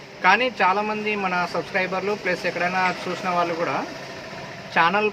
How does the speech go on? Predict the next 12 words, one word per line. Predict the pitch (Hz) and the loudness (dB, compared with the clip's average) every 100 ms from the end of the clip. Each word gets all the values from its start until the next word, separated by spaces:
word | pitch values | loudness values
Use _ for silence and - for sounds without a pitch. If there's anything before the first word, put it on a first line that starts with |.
| - | 2
పేరు | 202 214 | 2 2
అంత | 160 151 175 | 0 -2 -6
పె-, | 151 151 | -2 -2
లెంతీగా | 160 185 196 185 | 0 2 2 0
ఉండకూడదు, | 165 175 170 170 233 - | 0 -2 -2 -4 -4 -4
సింపుల్గా | 147 180 190 185 | -4 -2 -2 -2
పెట్టాలని | 165 165 160 160 | 0 0 0 0
చెప్పి | 156 156 | -4 -4
చెప్పారు. | 139 131 123 185 294 - - - - - - - - - - 151 | -6 -4 -4 -4 -8 -14 -16 -16 -16 -16 -18 -18 -18 -18 -10 -4
అట్టందుకే | 185 196 214 196 | -4 -2 -2 -2
శేఖర్ | - 170 196 | 0 0 -2
కృష్ణ | 190 - | -4 -6